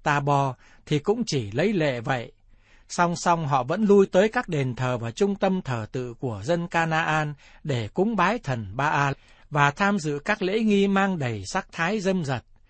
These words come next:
hay lập bàn thờ tại các nơi cao hoặc dưới các cây cối sum xê.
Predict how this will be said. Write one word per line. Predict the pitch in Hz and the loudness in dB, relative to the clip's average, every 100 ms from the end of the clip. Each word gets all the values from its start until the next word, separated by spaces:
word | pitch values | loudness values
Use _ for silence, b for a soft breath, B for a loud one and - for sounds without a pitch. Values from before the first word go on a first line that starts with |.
| b b | b b
hay | - 214 | 0 2
lập | 165 135 | 2 -2
bàn | 147 131 123 | -2 -2 -2
thờ | 127 127 113 | -2 -2 -2
tại | 123 | -6
các | 135 220 190 | -6 -6 0
nơi | 190 | 0
cao | 185 190 175 170 170 b b | 0 -2 0 -2 -6 b b
hoặc | - 139 | -2 -2
dưới | - 190 | 0 -2
các | - 233 - | -2 -6 0
cây | 196 185 | 0 2
cối | 175 170 220 | 2 2 0
sum | 180 165 | -2 -2
xê. | 156 165 151 143 | -4 -2 -2 -2